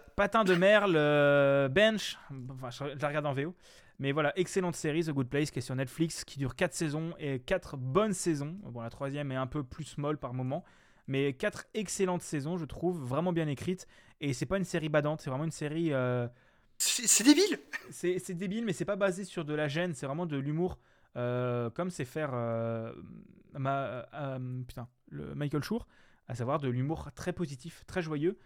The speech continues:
Speaker 1: euh, as-, un peu absurde, mais qui marche vraiment, vraiment bien, je trouve, c'est assez chouette. Et c'est sur Netflix, c'est des épisodes de vingt minutes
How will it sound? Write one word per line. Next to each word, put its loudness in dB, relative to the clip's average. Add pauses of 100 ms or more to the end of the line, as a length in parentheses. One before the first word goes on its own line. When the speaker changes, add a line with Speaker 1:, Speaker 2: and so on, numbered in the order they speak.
(340)
Speaker 1:
euh, -4 (840)
as-, -10
un -6
peu 2
absurde, -2
mais -8
qui -12
marche -4
vraiment, -2
vraiment -4
bien, -4
je -12
trouve, -16
c'est -14
assez -8
chouette. -6 (300)
Et -6
c'est -8
sur -8
Netflix, -6
c'est -6
des -2
épisodes -8
de -2
vingt -4
minutes -8